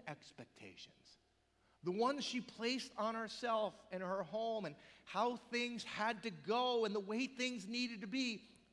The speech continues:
expectations that nobody put on her but that she placed on herself. Are you hearing this, ladies? And it was under the weight of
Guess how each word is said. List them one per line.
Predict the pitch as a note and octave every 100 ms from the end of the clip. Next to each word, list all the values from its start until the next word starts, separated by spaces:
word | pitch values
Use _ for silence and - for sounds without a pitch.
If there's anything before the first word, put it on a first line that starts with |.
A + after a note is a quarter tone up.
| -
expectations | C#4 D4 - C#4+ C#4+ C#4+ D4 B3+ C4+ G#3
that | B3 B3
nobody | A3 C4 E4+ F#4+ E4 A#3+
put | - A#3+
on | A#3 A#3+
her | C4
but | B3+ B3+
that | B3+ B3+
she | A#3+
placed | - G#3+ A#3+ B3+ -
on | A3
herself. | G#3+ F3+ - D#3+ D#3+ C#3 - - _ _ _ _ -
Are | E3+
you | F3
hearing | F3 F#3+ G3
this, | F3 E3
ladies? | D#3 B2+ G2+ - - _ _ _ _ _ _ _ _ _ _ _ _ _ _ _ _ _ _ _ _
And | -
it | G3+
was | F#3+ G3
under | B3 B3
the | G3+ E3
weight | G3 A#3+ C#4+ C4+ - - - _ _ _ _ _ _ _ _ _ -
of | G3